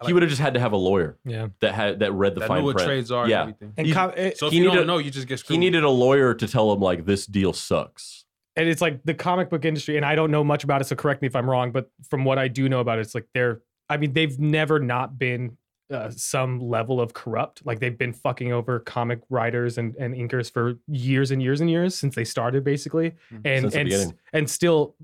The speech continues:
Speaker 3: uh, comic writers and artists, they have no unions. They have no way to represent themselves as a whole. They have to individually go against huge corporations that give them no chance of,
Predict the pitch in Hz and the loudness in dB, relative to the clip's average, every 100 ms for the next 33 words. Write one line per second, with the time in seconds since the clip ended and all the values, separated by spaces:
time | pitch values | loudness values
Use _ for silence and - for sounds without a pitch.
0 | - 139 127 123 - _ _ _ - 156 | -2 0 2 -2 -4 _ _ _ -6 -2
1 | 143 135 135 131 135 123 127 123 123 - | 0 0 0 0 0 0 -2 -2 -2 -4
2 | 123 139 131 131 135 135 123 127 98 - | -4 -2 0 0 -2 -2 -2 -4 -6 -12
3 | - - _ - 139 135 139 151 147 147 | -20 -20 _ -2 0 2 2 2 4 2
4 | 143 139 139 139 131 131 131 127 135 131 | 2 -2 -4 -2 -2 -2 -4 -2 -2 -2
5 | 123 - 131 147 131 127 123 127 127 123 | -4 -2 0 0 -2 -4 -4 -4 -4 -4
6 | 127 131 117 120 120 120 117 - - _ | -4 -6 -4 -4 -4 -4 -6 -8 -18 _
7 | _ - - 185 180 - 160 147 139 139 | _ -10 2 4 4 2 0 2 2 0
8 | 135 120 123 113 135 139 131 139 135 131 | -2 -2 -2 -6 -4 -2 0 0 0 0
9 | - 123 117 113 | -2 -8 -10 -14